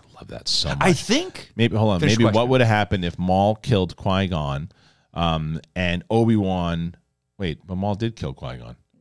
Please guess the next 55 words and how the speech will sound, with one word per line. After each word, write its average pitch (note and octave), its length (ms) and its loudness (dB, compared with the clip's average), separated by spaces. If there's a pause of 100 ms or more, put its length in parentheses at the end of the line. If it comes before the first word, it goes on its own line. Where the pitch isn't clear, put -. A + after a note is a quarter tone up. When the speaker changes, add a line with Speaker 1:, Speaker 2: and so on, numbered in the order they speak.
(160)
Speaker 1:
And F#2 140 0
Speaker 2:
And, B2 120 4
Speaker 1:
Obi-Wan. G#2 180 4
Speaker 2:
and D#3 200 2
Obi-Wan, G#2 440 0
he G2 60 -2
said. F2+ 200 0
Speaker 1:
Oh, B2+ 160 0
and G3+ 260 0
Speaker 2:
Look - 200 4
at - 80 0
the C#4 60 2
Speaker 1:
Obi-Wan. G#3+ 180 4
Speaker 2:
and. B2+ 240 2
It's - 360 0
Speaker 1:
I F#3 200 4
see G#2 220 2
Speaker 2:
hyphen. F2+ 160 -4
Speaker 1:
it. - 40 4
I A#2 60 6 (100)
see A#2 80 0
Speaker 2:
It's E2+ 180 -4
Speaker 1:
it. - 60 -10
I G2+ 60 0
see G2+ 160 -2
it. C#2 100 -6 (320)
Maul B2 120 6
Speaker 2:
caps. B2+ 100 2
Speaker 1:
killed A#2+ 240 2
Qui-Gon A2 360 0
and F3 220 4
Obi-Wan, F2 520 0 (760)
and G2+ 160 0
then E2+ 420 0
Duel E2+ 240 0
Fates D#2+ 400 -4
explanation. C#2+ 640 -8
Yeah, F2 200 -4
um, A#2 500 2
that A#2+ 240 2
would B2 140 0
be, A#2 360 2
that A2+ 140 2
would A#2 120 2
be A#2+ 100 0
something. F#3 460 4
Speaker 2:
I, G#3+ 60 -10 (220)
Speaker 1:
That F2 100 -6
would G2 100 -2
be A2 80 -2
something. F3+ 320 2
Speaker 2:
Dagan, G3 80 4
I E3 100 4
think C4 520 0
Marvel E3 720 4